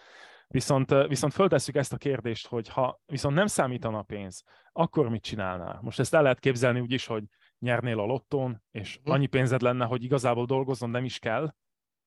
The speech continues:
Speaker 1: akkor
Speaker 2: Hm.
Speaker 1: mivel foglalkoznál és mit csinálnál? Vagy hogyha tudnád, hogy biztosan lesz elég pénzed mindig az életedben, mivel foglalkoznál?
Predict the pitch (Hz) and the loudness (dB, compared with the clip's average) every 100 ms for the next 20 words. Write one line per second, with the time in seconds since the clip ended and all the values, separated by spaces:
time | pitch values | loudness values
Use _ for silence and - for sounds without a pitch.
0 | _ _ - 143 - 139 123 - 123 120 | _ _ -2 -2 0 -2 -2 -4 0 2
1 | 113 - 113 104 104 107 107 98 98 - | 2 0 -2 -2 -2 -4 -4 -4 -8 -8
2 | 110 - - - - _ - - - - | -10 -10 -10 -12 -14 _ -20 -20 -20 -2
3 | 131 131 147 107 135 123 _ _ - 170 | 0 2 2 4 2 2 _ _ -6 -2
4 | 143 135 127 127 113 _ _ _ - 147 | 2 2 2 -2 -6 _ _ _ -6 -6
5 | - 131 117 107 104 120 117 123 110 - | -4 -4 -2 -4 0 0 2 0 -2 -4
6 | 120 107 101 117 127 117 104 127 135 123 | -4 -2 -4 -4 -4 -4 0 2 4 2
7 | 113 117 110 _ _ _ 135 120 113 110 | 0 -2 -4 _ _ _ -2 0 0 -4
8 | 104 - - 110 110 - | -6 -8 -8 -12 -10 -12